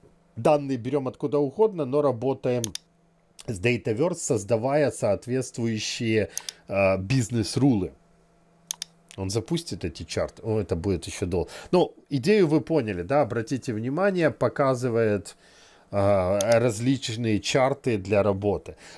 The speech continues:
А, соответственно, кондишены, которые вы можете описывать, если что, куда, как и прочее, прочее.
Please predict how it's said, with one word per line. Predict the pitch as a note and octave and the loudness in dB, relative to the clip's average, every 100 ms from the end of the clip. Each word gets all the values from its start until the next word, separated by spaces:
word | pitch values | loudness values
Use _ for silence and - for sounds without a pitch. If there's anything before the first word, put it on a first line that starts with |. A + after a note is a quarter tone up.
| - | -4
А, | G2+ G2+ | 2 2
соответственно, | - C#3+ C3+ E3 G3+ G3+ F3+ D#3+ E3 D#3+ C#3+ - - | 2 0 0 4 2 2 -2 0 0 0 -2 -6 -2
кондишены, | D#3 C3+ A2 E3+ D3+ - G#2 F#2+ | 0 0 -2 -6 -4 -6 -6 -6
которые | - F2+ A#2 G#2+ G2 | -8 -4 0 2 0
вы | A2 | 0
можете | G2+ G#2 G2 F2+ - F#2 - - - | 0 -2 -2 -4 -2 -2 -2 -10 -4
описывать, | G2 F#3+ D#3 F#3 - F3 D#3+ D3+ A#2+ | -2 -2 -2 -6 -2 0 2 2 -4
если | G#2 C3+ D3+ D3 - C3 | -6 0 2 2 0 -2
что, | A#2+ - C#3 C#3 C#3 | -2 -2 2 4 4
куда, | - A2+ F#2 A#2+ B2 A2+ | 2 -4 2 4 4 2
как | - A2+ A2 G#2 | -2 -4 -4 -6
и | |
прочее, | F2 G#2 G2 - F#2 E2 | -8 -4 -6 -6 -8 -6
прочее. | D3 F#3 F3+ - F#3 | -2 0 0 2 2